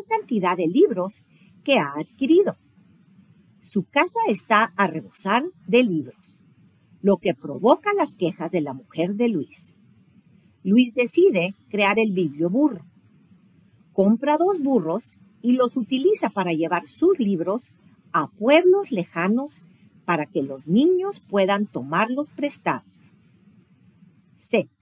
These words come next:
Los niños del pueblo de El Tormento no tienen acceso a los libros.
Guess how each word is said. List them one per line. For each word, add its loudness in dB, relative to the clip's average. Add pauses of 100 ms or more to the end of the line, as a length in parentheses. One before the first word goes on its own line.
(600)
Los -2
niños 2
del 0
pueblo -2
de -4
El -4
Tormento -4 (240)
no 0
tienen 0
acceso -6
a -2
los -2
libros. -4